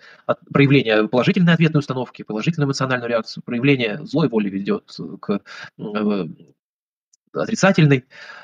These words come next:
э, реакции. Вот здесь, э, как раз в этих эмоциональных реакциях и кроется одна из проблем с натуралис-,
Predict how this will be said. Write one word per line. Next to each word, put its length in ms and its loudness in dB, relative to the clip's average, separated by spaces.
э, 160 4
реакции. 500 2
Вот 180 2
здесь, 680 2
э, 220 4
как 140 0
раз 160 4
в 40 4
этих 220 2
эмоциональных 720 4
реакциях 600 2
и 120 -4
кроется 600 2
одна 220 4
из 160 -2
проблем 380 2
с 80 -4
натуралис-, 400 0